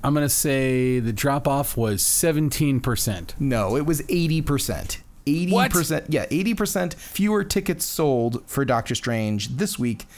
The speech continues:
Speaker 2: as compared to last week. Now, there's another movie. You and I have both seen it. We've talked about it on the show. Everything Everywhere All at Once. What do you think its drop-off was this week from last week?
Speaker 1: Uh, I'm gonna say it went up.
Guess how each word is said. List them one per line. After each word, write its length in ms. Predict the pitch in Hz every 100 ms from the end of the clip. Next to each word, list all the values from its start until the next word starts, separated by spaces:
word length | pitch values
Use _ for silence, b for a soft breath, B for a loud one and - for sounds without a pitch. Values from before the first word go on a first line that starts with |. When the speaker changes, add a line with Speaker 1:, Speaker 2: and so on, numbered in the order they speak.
| B B -
Speaker 2:
as 200 | 117 -
compared 280 | 139 135 107
to 40 |
last 300 | 123 101 -
week. 220 | - 50 - B
Now, 300 | 139 123 98 B B B -
there's 140 | 131 135
another 220 | 143 381
movie. 380 | 185 95 90 185 -
You 160 | - 117
and 80 | 147
I 40 |
have 80 | 139
both 160 | 135 147
seen 160 | -
it. 80 | 85
We've 140 | 73 -
talked 260 | 101 90
about 100 | 120
it 40 | 117
on 80 | 135
the 60 |
show. 260 | - 78 120 B B -
Everything 420 | 151 165 170 202
Everywhere 400 | - 139 123 127
All 180 | - 113
at 60 | 143
Once. 420 | 98 90 151 - B B -
What 200 | 240 359
do 60 |
you 60 | 330
think 260 | 254 214 226
its 200 | 294 -
drop-off 520 | 156 123 117 104 -
was 400 | 95 90 80 -
this 400 | - 117 120 -
week 300 | - 92 - -
from 260 | - 120 101
last 300 | 90 87 -
week? 220 | - - - - -
Speaker 1:
Uh, 280 | 127 135 143 -
I'm 120 | 156 190
gonna 120 | 165
say 160 | -
it 100 | 139
went 160 | 113 120
up. 240 | 113 90